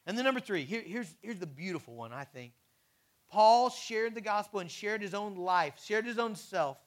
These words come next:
by loving them with the love of a spiritual mother. Look at, look at verse seven. He says, We were gentle among you, like a nursing mother taking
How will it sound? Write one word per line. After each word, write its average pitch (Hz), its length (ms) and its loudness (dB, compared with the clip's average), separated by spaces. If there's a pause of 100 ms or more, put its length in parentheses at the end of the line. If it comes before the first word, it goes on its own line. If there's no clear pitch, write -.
(640)
by 165 140 4
loving 190 480 0
them 214 100 -6
with 202 120 -8
the 160 80 -8
love 160 280 0
of 139 120 -12
a - 20 -16
spiritual 156 460 -10
mother. 127 280 -10
Look 208 140 -4
at, 247 140 -14
look 226 100 -2
at 233 60 -12
verse 220 180 -6
seven. 131 320 -6 (1120)
He 180 60 -12
says, 220 180 -2
We 269 160 4
were 247 160 2
gentle 220 580 0
among 180 280 0
you, 131 180 -16 (580)
like 196 220 6
a 190 60 0
nursing 208 840 -6
mother 214 420 0
taking 170 420 -8